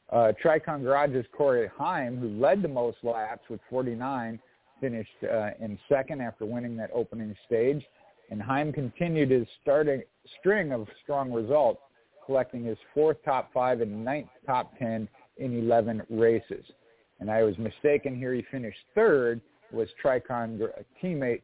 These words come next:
Dean Thompson, driver of the number five Toyota Tundra. Uh, P R D recorded his best career Craftsman Truck Series finish. I think he was second in the arca race, third in the Truck Series.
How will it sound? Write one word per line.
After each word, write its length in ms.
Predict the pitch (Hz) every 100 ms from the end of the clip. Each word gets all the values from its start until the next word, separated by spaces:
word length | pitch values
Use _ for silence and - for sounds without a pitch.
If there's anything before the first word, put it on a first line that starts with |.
| 117
Dean 240 | 110 123 117 -
Thompson, 480 | 135 139 110 - 104 - _ _ _ -
driver 320 | 120 120 117
of 60 | 117
the 60 |
number 300 | 117 120 110 -
five 220 | 127 123 -
Toyota 300 | 127 117 107 -
Tundra. 500 | 139 143 127 127 110 _ _ _ _ -
Uh, 180 | 120 110
P 240 | - 143
R 140 | 123
D 160 | 120 151
recorded 480 | 151 - 127 113 107
his 120 | 98 92
best 200 | 127 135 - -
career 300 | 156 123 110
Craftsman 500 | 131 120 - 123 110
Truck 200 | 123 110 -
Series 220 | 110 104 - 135
finish. 260 | 110 90
I 80 | 131
think 160 | 190 185
he 60 |
was 120 | 151 120 -
second 320 | 180 175 147
in 100 | 127
the 80 | 117
arca 320 | 135 165 117
race, 220 | 113 117 - -
third 260 | 139 135
in 80 | 107
the 100 | 101
Truck 280 | - 120 - -
Series. 380 | 80 78 -